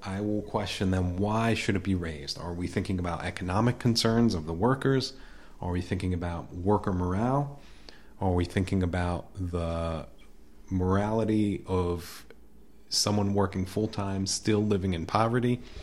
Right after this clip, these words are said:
When you're thinking about minimum wage and raising it, that essay can go a million different ways.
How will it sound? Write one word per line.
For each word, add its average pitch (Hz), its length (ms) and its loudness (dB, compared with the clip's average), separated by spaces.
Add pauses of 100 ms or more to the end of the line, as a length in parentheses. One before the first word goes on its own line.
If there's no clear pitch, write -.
(440)
When 110 140 0
you're 117 120 6
thinking 135 340 2
about 120 260 4
minimum 120 380 6
wage 113 420 4
and 98 480 -2
raising 120 360 4
it, 117 220 0 (840)
that 113 380 -2
essay 104 320 4
can 98 260 2
go 95 240 4
a - 80 -4
million 104 360 6
different 95 260 -2
ways. - 420 -6